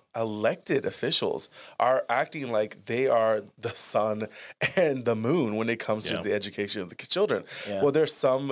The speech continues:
Speaker 1: districts in California saying that you're not allowed to clap at, uh, at meetings. That's, which is
Speaker 3: Oh,
Speaker 1: insane.
Speaker 3: right.
Speaker 1: And you have others that
Speaker 3: Yeah.
Speaker 1: are kicking people out.
Speaker 2: Right.
Speaker 1: I mean,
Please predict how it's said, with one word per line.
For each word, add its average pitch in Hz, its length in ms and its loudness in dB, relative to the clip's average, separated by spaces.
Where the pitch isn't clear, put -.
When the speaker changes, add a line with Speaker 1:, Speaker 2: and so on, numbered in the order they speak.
Speaker 1:
districts 135 380 0
in 117 80 -8
California 113 540 0
saying 117 160 0
that 107 100 0
you're 107 100 0
not 113 140 2
allowed 101 140 2
to 120 80 -6
clap - 460 -2
at, 110 340 0
uh, 98 300 0
at - 200 0
meetings. 123 600 -4
That's, 127 300 0
which 151 180 0
is 180 140 -2
Speaker 3:
Oh, 151 300 6
Speaker 1:
insane. 127 120 2
Speaker 3:
right. 139 200 4
Speaker 1:
And 143 100 -2
you 156 60 0
have 143 180 2
others 135 320 4
that 127 100 6
Speaker 3:
Yeah. 117 60 0
Speaker 1:
are 117 40 -2
kicking - 300 -8
people - 320 -4
out. 170 360 4
Speaker 2:
Right. 90 120 -4
Speaker 1:
I 143 80 2
mean, 135 260 -2